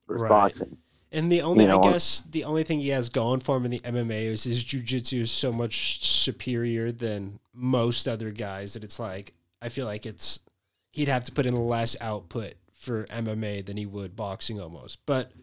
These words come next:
Speaker 2: again, it's a whole body thing, uh, like you were saying. Like, if you're not, if you can't get prepared for that boxing camp,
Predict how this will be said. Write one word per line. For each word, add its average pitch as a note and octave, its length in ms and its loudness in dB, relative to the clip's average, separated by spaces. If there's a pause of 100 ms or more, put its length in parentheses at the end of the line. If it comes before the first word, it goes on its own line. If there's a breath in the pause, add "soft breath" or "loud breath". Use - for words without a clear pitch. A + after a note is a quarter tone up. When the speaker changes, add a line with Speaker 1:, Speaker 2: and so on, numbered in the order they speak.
(520)
Speaker 2:
again, A#2+ 400 -2
it's A2 200 -2
a A#2+ 120 2
whole C3 240 2
body A2+ 340 0
thing, - 360 -14 (140)
uh, C3 100 -8
like B2 260 -6
you A#2 80 -10
were G2 100 -8
saying. F2 400 -4
Like, A2 200 -8
if B2 160 -10
you're D3 100 4
not, B2+ 320 0
if B2+ 120 -10
you C3+ 80 -4
can't C#3+ 240 2
get B2 120 -6
prepared B2 380 -2
for A#2 80 -4
that G#2 180 -6
boxing A2+ 400 -2
camp, - 380 -10